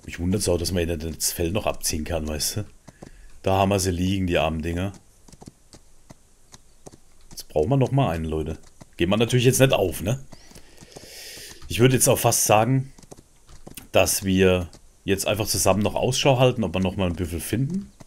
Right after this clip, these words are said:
Und wenn nicht, mache ich das praktisch vor der nächsten Folge, sodass wir dann in die Wüste weiter können.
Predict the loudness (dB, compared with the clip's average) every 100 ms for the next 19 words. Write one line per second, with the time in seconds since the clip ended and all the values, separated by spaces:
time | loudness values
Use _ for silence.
0 | -20 -20 -20 -20 -20 -18 -18 -10 -4 -2
1 | 0 0 0 -2 -2 -4 -6 -4 -2 -2
2 | -2 -4 -6 -4 0 2 2 2 -2 -4
3 | -4 -2 -2 -2 -2 -2 -2 -2 -2 -4
4 | -4 -4 -2 -2 -2 -2 -4 -6 -6 -6
5 | -10